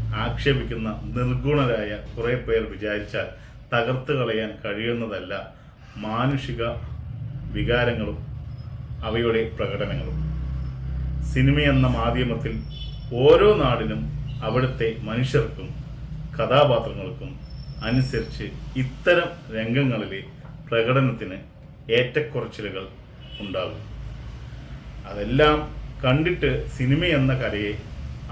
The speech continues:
ആസ്വദിക്കാതെ അടച്ചാക്ഷേപിക്കുന്നവരുടെ അഹങ്കാരത്തിനുള്ള മറുപടി കൂടെയാണ് പുഷ്പ നേടുന്ന വിജയവും കുറിക്കുന്ന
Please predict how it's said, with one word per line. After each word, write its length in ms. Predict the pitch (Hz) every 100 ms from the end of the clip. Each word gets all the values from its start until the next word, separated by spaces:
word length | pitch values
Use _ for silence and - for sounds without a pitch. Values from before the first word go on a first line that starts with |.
| 113
ആസ്വദിക്കാതെ 720 | 131 131 143 131 - 98 92 98 - - - - - - - - 120
അടച്ചാക്ഷേപിക്കുന്നവരുടെ 1600 | 127 151 - - 123 117 - - 143 131 131 117 101 95 92 101 - - - - - - - -
അഹങ്കാരത്തിനുള്ള 920 | 110 131 143 143 147 117 113 104 - 95 - - - - - - 104
മറുപടി 440 | 107 117 135 151 135
കൂടെയാണ് 480 | 107 95 90 87 85 - - - - - - - - - -
പുഷ്പ 340 | 113 107 101 110 107 - -
നേടുന്ന 380 | 101 98 98 95 92 - - - - 110
വിജയവും 540 | 113 110 127 110 98 - - -
കുറിക്കുന്ന 440 | 113 110 107 107